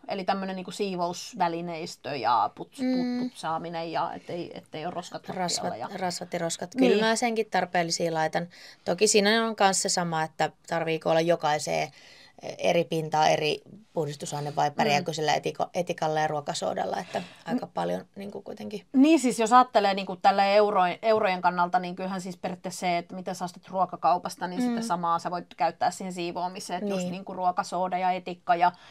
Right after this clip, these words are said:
Speaker 1: ja, ja moni käyttää vaikka niinku laimennettuna fairi-, fairivettä
Speaker 2: Mm.
Speaker 1: moneen.
Speaker 2: Mm. Mm.
Speaker 1: Mutta tota,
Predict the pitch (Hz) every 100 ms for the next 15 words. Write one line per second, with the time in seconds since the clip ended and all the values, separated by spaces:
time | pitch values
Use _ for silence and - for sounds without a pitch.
0 | - - - 175 156 - 180 180 190 175
1 | 175 - 131 175 185 185 165 170 170 180
2 | 240 175 160 165 185 170 - 175 254 247
3 | 233 233 165 - 175 170 170 190 - -
4 | - 226 214 202 196 - 185 185 180 233
5 | 175